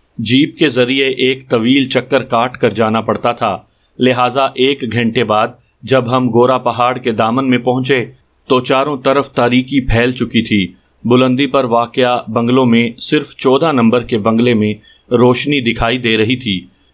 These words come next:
जीप से उतरकर हम बंगले के मेन गेट पर पहुंचे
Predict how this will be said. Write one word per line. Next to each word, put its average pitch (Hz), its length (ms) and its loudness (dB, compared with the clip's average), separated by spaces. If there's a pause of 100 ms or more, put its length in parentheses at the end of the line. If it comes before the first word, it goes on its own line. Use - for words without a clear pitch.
जीप 127 280 0
से 147 300 -2
उतरकर 131 460 0
हम 120 240 0
बंगले 120 320 0
के 127 140 -2
मेन 113 360 0
गेट 120 300 -2
पर 117 120 0
पहुंचे 110 560 -2